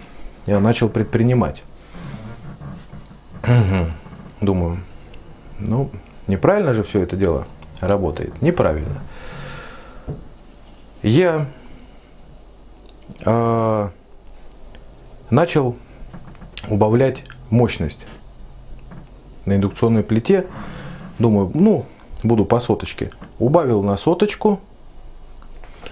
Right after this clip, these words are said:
Смотрю. Из верхней царги захлеб ушел,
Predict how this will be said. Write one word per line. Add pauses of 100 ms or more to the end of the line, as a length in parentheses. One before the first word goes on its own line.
(120)
Смотрю. (2250)
Из
верхней
царги
захлеб
ушел,